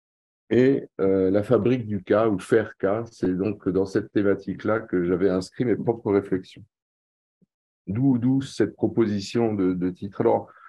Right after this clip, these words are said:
quand on parle du cas en médecine, euh, on, on l'entend de différentes, euh, manières, hein, le,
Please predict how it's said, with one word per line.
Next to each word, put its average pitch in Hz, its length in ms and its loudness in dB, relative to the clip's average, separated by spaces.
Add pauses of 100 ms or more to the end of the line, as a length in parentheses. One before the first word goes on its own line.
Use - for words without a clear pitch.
(140)
quand 104 200 -4
on 113 340 0
parle 120 280 2
du 110 120 -6
cas 131 200 4
en 117 40 2
médecine, 110 520 -2
euh, 92 260 -2 (480)
on, - 420 -8
on 92 100 -4
l'entend 95 360 0
de 95 100 -2
différentes, 104 580 -2
euh, 90 440 0 (240)
manières, 110 540 2
hein, 113 160 0
le, 92 340 0